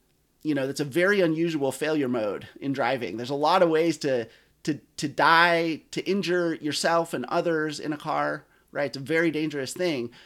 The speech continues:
but this is an entirely new way to fail that, that Elon Musk introduced with, with, with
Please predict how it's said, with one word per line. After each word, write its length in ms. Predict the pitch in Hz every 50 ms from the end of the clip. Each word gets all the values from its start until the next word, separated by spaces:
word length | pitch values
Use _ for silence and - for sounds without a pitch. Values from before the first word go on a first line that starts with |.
| - -
but 80 | - 143
this 120 | 156 151
is 80 | 160 160
an 80 | 156
entirely 600 | 151 147 143 - - - 180 196 185 170 156 151
new 320 | 135 127 131 147 156 156 147
way 300 | 131 123 135 131 139 135
to 60 | 117
fail 380 | - - 135 131 135 131 123 113
that, 280 | 113 101 - - -
that 200 | 127 117 104 - - -
Elon 200 | 139 131 127 123
Musk 220 | 123 120 117 - 127
introduced 500 | 127 - - 135 143 180 220 - - 117
with, 100 | - - _ _
with, 200 | - 139 139 - - _ _ _ _ _
with 160 | - 143 139